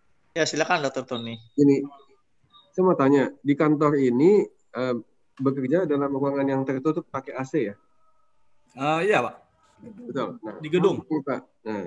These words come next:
Speaker 2: di dalam gedung ini, ini ada yang namanya penularan dari udara di dalam gedung. Jadi, banyak gedung-gedung di Jakarta yang pakai A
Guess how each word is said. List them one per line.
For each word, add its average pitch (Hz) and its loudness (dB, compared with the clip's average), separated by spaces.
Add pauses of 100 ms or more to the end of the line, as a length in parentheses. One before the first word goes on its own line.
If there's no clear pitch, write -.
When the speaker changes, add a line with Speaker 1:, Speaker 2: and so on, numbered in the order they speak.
(120)
Speaker 2:
di 135 2
dalam 165 4
gedung 156 2
ini, 127 0
ini 175 0 (160)
ada 147 -6
yang 147 -2
namanya 143 0
penularan 143 0 (480)
dari 131 -2
udara 139 -2
di 135 0
dalam 127 -2 (160)
gedung. 131 0 (960)
Jadi, 151 4 (240)
banyak 165 2
gedung-gedung 151 0
di 139 0
Jakarta 135 -2
yang 143 2
pakai 139 -4
A 131 -20